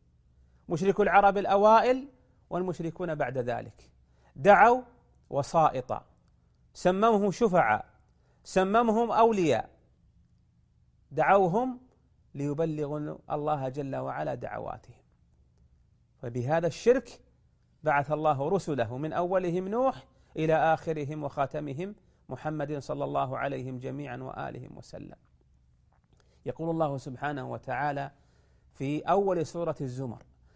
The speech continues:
"ألا لله الدين الخالص"، من شائبة الشرك: "ألا لله الدين الخالص ولن يتخذوا من دونه أولياء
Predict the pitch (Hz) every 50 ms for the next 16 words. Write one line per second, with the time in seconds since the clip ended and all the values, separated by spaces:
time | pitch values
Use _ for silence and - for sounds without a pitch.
0 | _ _ _ _ - 185 208 226 220 208 196 190 180 175 170 175 170 147 143 143
1 | 131 123 127 147 160 151 139 120 117 - - 123 113 110 104 - - - - -
2 | - - _ _ _ _ _ _ _ _ _ _ _ _ _ _ _ _ _ -
3 | 151 143 - - - 165 - 170 175 175 170 165 165 139 - - 147 120 - _
4 | _ _ _ _ _ _ _ _ _ _ _ _ _ _ _ _ _ _ _ -
5 | 139 156 170 175 175 180 175 180 190 180 165 170 160 151 165 196 202 196 185 165
6 | - - 170 147 113 82 - - - - _ _ _ _ _ _ _ _ _ _
7 | - 117 135 151 170 180 175 160 170 - 180 160 180 175 170 175 170 170 170 165
8 | 160 180 185 185 180 165 143 151 156 - - 175 165 143 123 117 113 107 101 -